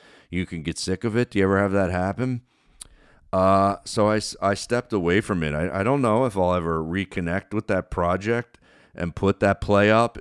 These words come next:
It would have been such a insane amount of work to not really make any money. I, I think that's what kind of pulled us away from it, 'cause you're like, "How?" It, it's hard enough for me to get people to come and see my,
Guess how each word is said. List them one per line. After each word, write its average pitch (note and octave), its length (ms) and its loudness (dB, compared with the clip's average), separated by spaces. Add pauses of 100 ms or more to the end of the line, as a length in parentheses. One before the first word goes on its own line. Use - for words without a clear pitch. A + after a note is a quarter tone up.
(120)
It G#2 160 -4
would C3 140 2
have D3+ 100 -2
been C#3+ 180 -2
such - 540 -2 (1000)
a G2 320 0
insane C3 540 4
amount A#2 340 6
of E2 140 -4
work E2+ 540 0 (1120)
to G2+ 600 0
not G2+ 420 -2
really G2 720 0
make F#2+ 300 -2
any E2+ 160 -2
money. D#2 720 -6
I, F2 40 -8
I F2+ 40 -4
think A2 220 -4
that's F#2+ 300 2
what F2 120 -4
kind D2+ 280 -4
of C#2 280 -10 (360)
pulled F2+ 280 -2
us E2 160 -4
away D2 260 -4
from G2+ 220 -4
it, A#2 100 -4
'cause F#2+ 160 -6
you're G2 100 -2
like, F2+ 200 -2
"How?" G2 200 -4 (220)
It, - 180 -12 (200)
it's - 180 -16
hard C#3+ 220 4
enough G#2 300 4
for F2 100 -4
me D#2+ 140 -4
to C#2+ 100 -6
get D#2 180 -4
people D#2+ 260 -4
to D2+ 80 -2
come D#2+ 240 -4
and D2+ 100 -4
see F#2 180 -4
my, C#2+ 300 -4